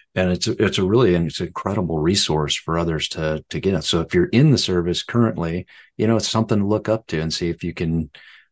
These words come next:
uh, apply and, and keep, like, like Ben here, get some, uh, excellent education.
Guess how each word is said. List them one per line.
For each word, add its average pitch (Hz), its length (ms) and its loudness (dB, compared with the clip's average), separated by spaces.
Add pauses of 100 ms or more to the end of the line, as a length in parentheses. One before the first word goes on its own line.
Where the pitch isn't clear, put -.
uh, 90 160 -2
apply 85 440 0
and, 82 260 -2
and 80 340 -4 (400)
keep, 92 200 -4
like, 85 280 -2 (220)
like 82 200 -2
Ben 95 180 2
here, 82 240 0
get 82 220 -6
some, 80 280 -2
uh, 78 380 -4 (100)
excellent 82 380 -4
education. 76 640 -4